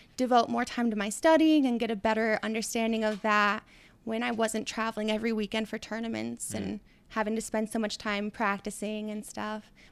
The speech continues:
Speaker 1: But I definitely missed it, especially the first year or two when I wasn't competing in speech
Speaker 2: Mm.
Speaker 1: anymore.
Speaker 2: Yeah. Yes, I don't know exactly how it would have gone for you, but it definitely would have been like, I mean, you still have to balance your studies and
Speaker 1: Mm-hmm.
Speaker 2: say you,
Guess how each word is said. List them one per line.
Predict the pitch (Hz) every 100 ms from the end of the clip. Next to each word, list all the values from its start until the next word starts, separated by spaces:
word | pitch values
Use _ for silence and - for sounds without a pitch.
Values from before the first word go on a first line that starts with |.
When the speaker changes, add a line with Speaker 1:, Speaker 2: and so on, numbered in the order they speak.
| -
Speaker 1:
But |
I | 285
definitely | 320 320 349 330
missed | 247 214 -
it, | 214
especially | 240 - 269 - 262
the | 233
first | - 233 -
year | 220 214
or |
two | 208 - 226
when | 214
I | 214
wasn't | 208 214 202 202
competing | 226 - 208 190
in | 190
speech | 196 - 196
Speaker 2:
Mm. | -
Speaker 1:
anymore. | 202 196 190 190 98 -
Speaker 2:
Yeah. | 110 95 98 90 - - - - - -
Yes, | 98 101 107
I | 107 120
don't | 107 98
know | 101 98
exactly | 95 101 101 101
how | 92 110 101 95
it |
would | 98 95
have | 95
gone | 92 95 95
for | - 92
you, | 95
but | 101
it | 98
definitely | 98 98 95
would | 95
have | 95 90
been | 95 90
like, | 90 87 87
I | 90
mean, | 92
you | 90
still | - 92
have | 87
to | 92
balance | 82 92 90 90 -
your | 95
studies | - 98 90 90 95 90
and | 90
Speaker 1:
Mm-hmm. | 240 240 240 220 226
Speaker 2:
say | 226 - 202
you, | 202 196